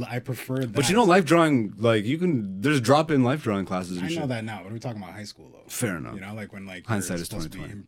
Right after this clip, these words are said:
Speaker 1: im-, impressional or whatever the fuck. You know what I mean?
Speaker 2: Yeah,
Speaker 1: Like
Speaker 2: it sucks how the people that are there to guide you and help set you up, like, also have to work within this rigid system that isn't set up to actually open your eyes to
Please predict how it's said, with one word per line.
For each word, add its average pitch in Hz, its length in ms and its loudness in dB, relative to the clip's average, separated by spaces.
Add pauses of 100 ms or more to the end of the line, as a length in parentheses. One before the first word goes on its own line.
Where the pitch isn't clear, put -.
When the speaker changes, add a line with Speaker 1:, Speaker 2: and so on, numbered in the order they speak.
(100)
Speaker 1:
im-, 104 80 -8
impressional 101 720 -12 (200)
or 104 140 -8
whatever 104 260 -10
the 95 60 -16
fuck. 92 260 -18 (760)
You 107 100 -12
know 95 40 -12
what 98 80 -10
I 117 40 -6
mean? 127 100 -2
Speaker 2:
Yeah, 190 80 8
Speaker 1:
Like 170 80 6
Speaker 2:
it 147 60 0
sucks 202 320 6
how 175 260 6
the 139 120 2
people 156 280 2
that 147 140 6
are 131 40 4
there 135 260 6
to 127 80 4
guide 127 420 6
you 117 200 4
and 101 140 0
help 113 200 2
set 131 280 2
you 110 160 2
up, 143 300 4 (500)
like, 117 260 2
also 135 260 6
have 135 180 6
to 131 100 4
work 123 180 2
within 120 240 4
this 120 220 4
rigid 117 320 2
system 117 420 -2
that 101 260 0
isn't 120 280 2
set 113 260 2
up 117 140 2
to 92 120 -6
actually 117 540 2
open 123 380 4
your 107 100 0
eyes 107 380 0
to 90 340 -4